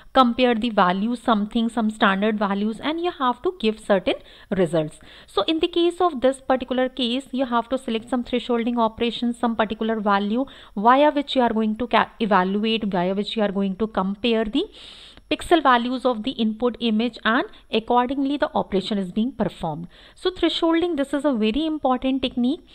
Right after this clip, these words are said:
and it produces uniform region based on the threshold criteria. Means whatever the criteria is being selected, after applying that particular criteria, it produces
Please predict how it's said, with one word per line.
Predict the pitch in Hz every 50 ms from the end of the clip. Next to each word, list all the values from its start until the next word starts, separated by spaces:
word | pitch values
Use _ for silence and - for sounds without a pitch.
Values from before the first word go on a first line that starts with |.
| - - - - - -
and | 277 302 370 415 - -
it | - 359 370 - -
produces | - 277 226 247 269 285 294 - - - 294 311 - - - - _ _
uniform | 214 196 180 208 240 269 320 392 370 - - 330 330 330 277
region | 202 202 202 190 - 175 160 165 - - _ _ _ _ _ - 175 165
based | 202 214 226 214 - -
on | 240 226 220
the | 214 320 440 - - - - _ _ -
threshold | - - 294 - - - 359 349 339 -
criteria. | - - 196 160 156 - 185 165 156 170 160 160 160 - - - -
Means | 233 269 285 285 - -
whatever | 190 175 190 208 - 285 302 370 370
the | 403 381
criteria | - - 262 226 208 202 220 226 220 226
is | 226 214
being | - 185 185 185 180
selected, | - - - 214 226 277 277 - - - 247 277 285 - - - - - - -
after | 220 233 254 - - - 370 359 349 - -
applying | - 214 - 226 220 196 202 214 208
that | - 196 208 233 - -
particular | - 311 311 294 - - 285 269 269 269 269
criteria, | - - - 190 170 180 190 - - 254 254 262 240 220 220 220 226 269 - - - - - - _ 220 - - -
it | - 339 349 - -
produces | - 262 226 233 233 220 214 - 359 466 -